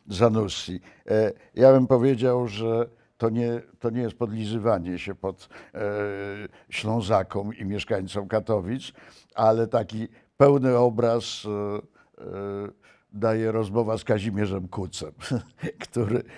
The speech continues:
opowiada, mało tego, zdradza, że Kilar, e, zapamiętany jako człowiek łagodny, spokojny, bardzo pobożny i tak dalej. Mm,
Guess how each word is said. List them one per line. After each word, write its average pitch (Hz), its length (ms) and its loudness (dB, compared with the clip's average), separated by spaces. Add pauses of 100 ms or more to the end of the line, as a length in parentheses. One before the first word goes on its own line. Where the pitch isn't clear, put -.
(200)
opowiada, 117 840 2 (420)
mało 214 280 2
tego, 110 400 -2 (360)
zdradza, 120 840 2 (300)
że 110 320 -2 (320)
Kilar, 117 500 0
e, 98 760 -8 (400)
zapamiętany 110 960 -2
jako 95 340 -6
człowiek 101 500 -8
łagodny, 95 640 -6
spokojny, 101 680 -4
bardzo 107 340 -2
pobożny 95 720 -2
i 92 80 -12
tak 95 200 -6
dalej. 101 340 -6 (640)
Mm, 104 340 -6